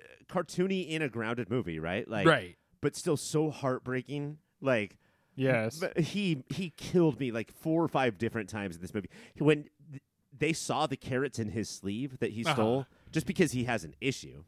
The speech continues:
Speaker 1: right? He doesn't want the carrots. He just
Speaker 3: Yeah, he obviously has, like, some compulsion to steal.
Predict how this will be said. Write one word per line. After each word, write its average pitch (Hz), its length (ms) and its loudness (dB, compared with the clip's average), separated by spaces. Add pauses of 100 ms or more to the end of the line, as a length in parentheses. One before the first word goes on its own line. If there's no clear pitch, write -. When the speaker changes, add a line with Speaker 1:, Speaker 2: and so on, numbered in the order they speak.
Speaker 1:
right? 98 240 0
He 135 60 -2
doesn't 113 200 -2
want 104 200 -4
the 87 80 -12
carrots. 87 360 -4
He 104 60 -10
just 90 160 -6
Speaker 3:
Yeah, 185 200 12
he 208 300 6
obviously 180 420 4
has, 143 280 0
like, 135 160 0
some 139 160 -6
compulsion 117 480 -6
to 104 100 -12
steal. 98 480 -14